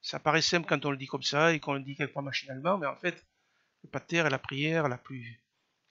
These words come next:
la plus, la plus puissante que le Seigneur a pu nous donner avec l'Ave Maria. Bon. L'Ave Maria qui nous mène au pater, en fait, hein. Bon. Ces deux prières sont les prières essentielles du chrétien, et c'est pas pour rien.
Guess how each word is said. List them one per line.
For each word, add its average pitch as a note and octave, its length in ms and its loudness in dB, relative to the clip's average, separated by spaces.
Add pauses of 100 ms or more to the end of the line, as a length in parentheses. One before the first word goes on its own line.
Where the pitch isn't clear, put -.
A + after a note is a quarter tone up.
la C3 80 -12
plus, C#3 600 -14
la - 60 -16
plus - 160 -20
puissante D3+ 420 0
que C#3+ 100 -14
le C3 60 -8
Seigneur C#3 240 -2
a C3 40 -4
pu C#3 140 -12
nous C3 80 -8
donner C#3 240 -2
avec C3+ 220 0
l'Ave C3+ 180 -2
Maria. B2+ 380 -4 (960)
Bon. - 100 -20 (540)
L'Ave C3+ 180 -6
Maria B2 240 -2
qui C#3+ 160 -8
nous B2+ 80 -6
mène D#3 140 0
au C#3+ 40 -4
pater, D3+ 280 0
en A#2 120 0
fait, - 220 -12
hein. D3+ 140 -12 (320)
Bon. C3 120 -16 (440)
Ces - 180 -2
deux C#3+ 160 0
prières C3+ 460 2
sont C#3+ 160 0
les C#3+ 100 0
prières C3+ 280 -2
essentielles B2+ 400 -2
du C#3 80 -8
chrétien, F3+ 540 -2
et C#3 80 -4
c'est - 240 -8
pas D#3 120 0
pour D3 180 -6
rien. C#3+ 220 0